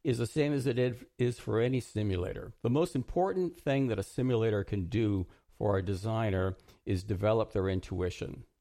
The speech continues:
That's the most important thing. I mean, you can bring a circuit up in a simulator and work on it. You can get,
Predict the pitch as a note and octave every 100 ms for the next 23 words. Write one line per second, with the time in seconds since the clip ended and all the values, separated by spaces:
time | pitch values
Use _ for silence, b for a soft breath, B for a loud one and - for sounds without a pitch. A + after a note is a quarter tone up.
0 | _ A#2+ G2+ G2+ A#2 C3 A#2 A2 - G2
1 | - G2 - E2+ - F#2 - - b b
2 | - G#2 G#2+ D3 D3+ B2+ B B B _
3 | C#3+ C3+ B2+ C#3 B2 B2 A#2+ - G#2 F#2+
4 | - B2+ A2+ G2+ F#2 F#2 F#2+ F#2+ A#2 -
5 | F2+ F#2 F2 A2 B2 - G#2+ A#2